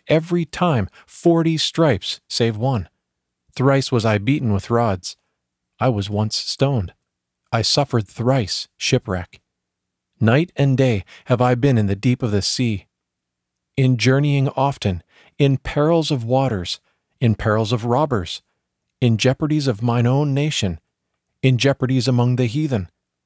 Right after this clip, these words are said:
I have been in perils in cities, in perils in wilderness, in perils in the sea, in perils among false brethren, in labor and travail,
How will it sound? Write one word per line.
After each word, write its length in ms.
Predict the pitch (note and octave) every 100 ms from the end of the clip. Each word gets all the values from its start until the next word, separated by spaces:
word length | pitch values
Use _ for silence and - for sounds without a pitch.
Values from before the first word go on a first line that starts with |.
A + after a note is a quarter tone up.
| _ _ _ _ -
I 140 | D3
have 160 | F3+ C3+
been 120 | D#3
in 120 | D3
perils 480 | B2+ - C#3 C#3 B2
in 100 | B2+
cities, 560 | A#2 - F3+ G#2 - - _ _ _
in 180 | B2+ A2+
perils 400 | A#2+ G#2+ A2+ A#2+
in 140 | C3
wilderness, 580 | D3 F3 B2+ F#2+ - - _ _ _ _ _
in 180 | C3 B2
perils 540 | - C#3 D3 D3 C#3+ -
in 160 | C3+
the 80 | B2+
sea, 380 | - C3 A2+ F#2 _ _ _ _ _ _ _
in 160 | C3+ B2
perils 540 | - D3 B2+ G2+ G2+
among 300 | C3 A#2 A#2
false 340 | G#2+ B2+ A#2 -
brethren, 480 | - B2 A2+ F#2 E2+ _ _ _ _ _ _ -
in 240 | A#2+ A2+
labor 320 | C3+ D#3 D#3
and 160 | - B2+
travail, 520 | - A#2 A#2+ G#2+